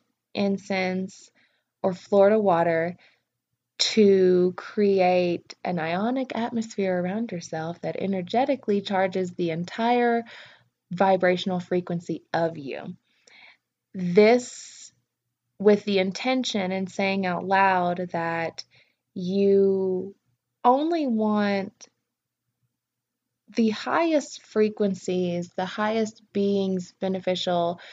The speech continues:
to your highest good to come through at the time. Um, a-, at any point, um, whenever you go out, whatever I experience today, I only wanna experience the, I only want to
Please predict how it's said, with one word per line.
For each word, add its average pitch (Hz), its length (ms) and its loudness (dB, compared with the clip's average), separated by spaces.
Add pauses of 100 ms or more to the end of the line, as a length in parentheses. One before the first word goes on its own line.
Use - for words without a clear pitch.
(260)
to 233 100 -2
your 220 140 2
highest 190 400 0
good 180 240 2
to 196 80 -6
come 185 240 -4
through 160 260 -2
at 156 100 -8
the - 80 -14
time. - 580 -10 (440)
Um, 180 640 0 (1200)
a-, - 100 0 (680)
at 208 160 6
any 208 220 6
point, - 480 -10 (260)
um, 165 720 -4 (360)
whenever 196 360 2
you 190 140 2
go 190 180 4
out, 175 440 2
whatever 233 400 4
I 208 120 4
experience 202 520 -2
today, 180 320 2
I 175 100 4
only 196 200 0
wanna 190 180 -2
experience 175 680 -4
the, 175 220 0 (580)
I 202 180 6
only 233 240 4
want 220 240 2
to 208 200 0